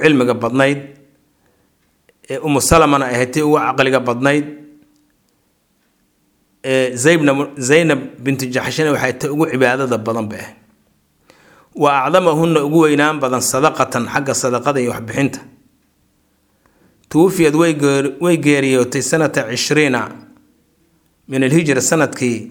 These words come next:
labaatanaad ee hijrada ayay geeriyootay. Walahaa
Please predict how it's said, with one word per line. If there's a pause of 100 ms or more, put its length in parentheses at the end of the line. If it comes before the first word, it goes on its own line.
(580)
labaatanaad
ee
hijrada
ayay
geeriyootay.
Walahaa